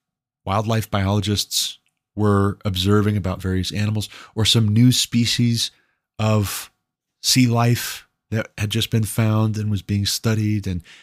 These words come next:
what we knew about its behaviors and how its anatomy worked differently than other creatures that were somewhat related. It used to be that National Geographic was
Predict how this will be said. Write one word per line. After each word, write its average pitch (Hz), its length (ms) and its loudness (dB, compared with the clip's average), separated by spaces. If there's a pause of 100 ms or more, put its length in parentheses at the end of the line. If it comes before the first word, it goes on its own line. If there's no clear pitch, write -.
(120)
what 110 140 -4
we 107 120 0
knew 110 160 2
about 104 240 0
its 104 100 -6
behaviors 104 760 -2
and 78 100 -8
how 95 180 -4
its - 280 -4 (580)
anatomy 110 540 0
worked 104 640 2
differently 113 500 0
than 104 140 -2
other 107 200 0
creatures 104 580 -4
that - 120 -4
were 98 360 0 (220)
somewhat 110 320 -2
related. 110 460 2 (800)
It 139 160 -2
used 185 360 4
to 156 60 2
be 135 160 2
that 123 120 -2
National 127 340 -2
Geographic 107 640 -2 (220)
was 104 420 0